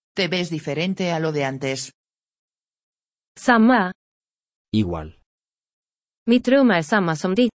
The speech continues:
Speaker 1: Mi habitación es igual a la tuya.
Speaker 2: Ny.
Speaker 3: Nuevo.
Speaker 2: Titta, jag har köpt en ny klänning.
Speaker 1: Mira, he comprado un nuevo vestido.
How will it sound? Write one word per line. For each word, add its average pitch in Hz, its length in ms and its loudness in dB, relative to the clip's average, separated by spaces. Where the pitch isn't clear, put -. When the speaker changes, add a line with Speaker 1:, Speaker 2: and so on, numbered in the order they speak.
Speaker 1:
Mi 190 260 -2
habitación 160 720 -4
es 175 200 -4
igual 156 320 -4
a 143 60 -2
la 143 160 -2
tuya. 139 400 -6
Speaker 2:
Ny. 226 360 4
Speaker 3:
Nuevo. 87 420 -4
Speaker 2:
Titta, 247 300 2
jag 233 120 4
har 220 120 2
köpt 180 280 -4
en 185 120 0
ny 175 160 0
klänning. 196 520 0
Speaker 1:
Mira, 147 480 -8
he 196 160 -2
comprado 190 520 -4
un 180 200 -4
nuevo 190 300 -2
vestido. 139 580 -6